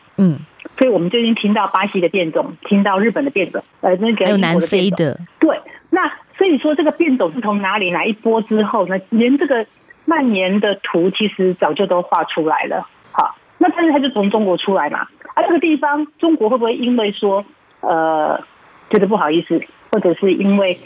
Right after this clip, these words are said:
Speaker 2: 过去有这样，不管它是蓄意的或不小心的病毒、人造的病毒外泄，而要多做什么样的防疫、防避的措施？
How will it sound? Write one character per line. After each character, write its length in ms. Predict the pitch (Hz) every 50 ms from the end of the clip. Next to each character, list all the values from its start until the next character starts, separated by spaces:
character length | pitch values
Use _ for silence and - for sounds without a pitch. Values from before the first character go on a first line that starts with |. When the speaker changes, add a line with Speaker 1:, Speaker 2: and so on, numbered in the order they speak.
| - - - -
Speaker 2:
过 140 | - 262 226
去 140 | - - 233
有 100 | 185 156
这 100 | - 190
样， 140 | 185 165 156
不 120 | - 285
管 180 | 254 240 165 160
它 140 | 156 208 202
是 220 | - 240 226 202 - - - _ -
蓄 300 | - - - 330 294 247
意 180 | 247 262 240
的 100 | 202 202
或 100 | 185 220
不 120 | 220 - 294
小 240 | - - 175 139 147
心 220 | - 214 208 208
的 80 | 196 -
病 240 | - 233 208 185
毒、 180 | - 170 165 185
人 220 | 196 185 170 190
造 160 | 202 254 220 190
的 80 | 202
病 180 | - 208 196 180
毒 120 | - 147
外 200 | 175 185 170 156
泄， 280 | 156 - - 175 160 - - - - - _ _ -
而 380 | 202 185 190 202 208 214 220
要 500 | 254 240 240 233 220 208 196 185 185 - _
多 140 | - 233 220
做 140 | 269 247 202
什 100 | 196 175
么 60 | 180
样 80 | 202
的 80 | 185 170
防 260 | - - 160 165 190
疫、 140 | 202 185 175 - - - -
防 240 | 185 156 170 180 190 -
避 140 | - 220 196
的 100 | 160 180
措 300 | - - - 208 175 160
施？ 320 | 147 - 185 160 165 175